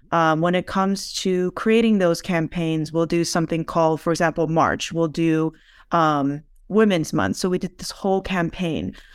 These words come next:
on the marketplace for retailers saying, like, you know, "Check out the women-owned brands, support them, X, Y, and Z," kind of creating a story lap, story, storyline around that. So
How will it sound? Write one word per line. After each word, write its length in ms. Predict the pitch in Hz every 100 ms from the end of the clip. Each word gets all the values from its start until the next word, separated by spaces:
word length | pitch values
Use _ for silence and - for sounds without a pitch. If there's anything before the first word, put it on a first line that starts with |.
| -
on 120 | 170
the 60 | 165
marketplace 840 | 165 151 170 - - 82 - -
for 360 | - 180 185 170
retailers 720 | 170 160 175 156 104 80 -
saying, 320 | 180 160 160
like, 240 | 160 151 - - -
you 100 | -
know, 240 | 160 127 120 - _ _ _ - _ - _
"Check 240 | - 196
out 200 | 202 202
the 200 | 190 180
women-owned 540 | 165 180 180 175 160 -
brands, 640 | 240 254 247 247 240 - _ _ _
support 540 | - - 254 247 247
them, 560 | 226 214 202 190 180 170 _ _ -
X, 260 | 156 -
Y, 160 | 175 156
and 180 | 147 165
Z," 300 | 226 226 226
kind 220 | - 185
of 60 | 185
creating 320 | - 196 185
a 60 | 165
story 360 | - 220 220 220
lap, 260 | 208 196
story, 380 | - - 208 208
storyline 600 | 202 - - 220 196 175
around 320 | 165 156 156 156
that. 280 | 156 151 - -
So 120 | -